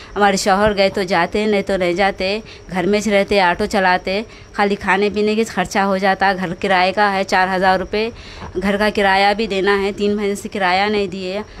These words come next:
हम लोग बहुत परेशान हैं। आप लोगों से गुजारिश है,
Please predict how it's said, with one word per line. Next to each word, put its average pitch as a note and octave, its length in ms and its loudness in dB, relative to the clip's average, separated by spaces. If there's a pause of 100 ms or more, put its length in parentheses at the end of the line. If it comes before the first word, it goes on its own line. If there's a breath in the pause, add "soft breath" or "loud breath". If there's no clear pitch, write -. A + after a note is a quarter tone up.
(140 loud breath)
हम G3+ 120 0
लोग G3 140 4
बहुत G3 180 -6
परेशान G3 520 -2
हैं। G3+ 140 2
आप F3+ 180 0
लोगों G3 180 0
से G3+ 140 -4
गुजारिश F#3 540 0
है, G#3 200 -2